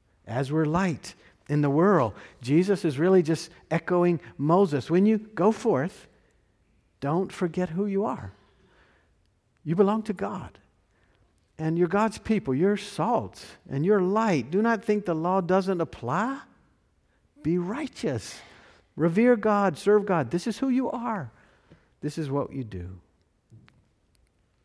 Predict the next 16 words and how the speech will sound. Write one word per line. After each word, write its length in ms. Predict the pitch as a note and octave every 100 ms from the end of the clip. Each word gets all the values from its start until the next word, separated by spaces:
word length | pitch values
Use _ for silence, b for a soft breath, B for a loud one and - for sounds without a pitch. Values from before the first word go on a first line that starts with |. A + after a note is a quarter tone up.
| _ _ _ _ B B B B _
So 140 | -
Eugene 440 | D#3+ G3+ F3 E3 C#3+
Peterson 720 | D#3 D3 C#3 - D3 C#3+ B2+
is 500 | C#3+ B2+ B2 - -
a 100 | D3
name 420 | D3+ D3+ D3 D3
that 200 | C#3 C3
we 320 | B2+ C#3 C#3 G#2
know 340 | C#3+ C3+ C3+
and 280 | C3 C3 C3
speak 300 | - D3+ C3
about 340 | B2 B2+ B2
often 400 | A#2 C#3+ - B2
around 380 | B2 A#2+ B2 B2
here, 340 | B2 C3 C3 B2+
a 260 | B2 A#2+